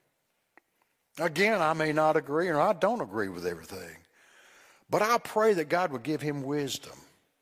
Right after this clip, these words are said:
I pray God would protect him because he's the leader right now. I pray God will bring peace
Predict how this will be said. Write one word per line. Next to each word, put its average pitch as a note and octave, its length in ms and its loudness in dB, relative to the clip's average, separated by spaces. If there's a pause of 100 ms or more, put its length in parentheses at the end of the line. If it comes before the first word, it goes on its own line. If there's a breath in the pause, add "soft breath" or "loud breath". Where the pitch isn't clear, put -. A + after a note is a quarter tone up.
(320 loud breath)
I G#3+ 80 4
pray G#3+ 260 2
God F#3 360 4
would F#3+ 140 0
protect - 600 -6
him - 320 -12 (680)
because D#3 400 0
he's D3+ 240 0
the F3+ 100 2
leader F#3+ 360 -2
right G2+ 340 -6
now. - 400 -16 (760 loud breath)
I G3+ 180 2
pray G#3 380 2
God F#3 440 0
will D#3 120 -2
bring D3 320 0
peace - 880 -4